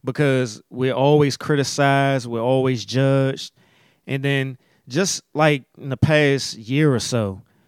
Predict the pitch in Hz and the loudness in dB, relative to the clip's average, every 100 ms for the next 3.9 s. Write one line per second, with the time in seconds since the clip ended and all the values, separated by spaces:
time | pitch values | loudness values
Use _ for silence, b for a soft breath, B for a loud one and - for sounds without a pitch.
0 | _ _ _ _ - 131 131 123 - _ | _ _ _ _ -4 2 2 0 -8 _
1 | _ _ _ _ _ _ _ _ _ _ | _ _ _ _ _ _ _ _ _ _
2 | _ - 123 127 143 156 - 135 123 113 | _ -8 -6 0 2 2 4 2 2 -2
3 | 117 - - 135 120 110 104 90 | -6 -6 -2 0 -2 -4 -6 -8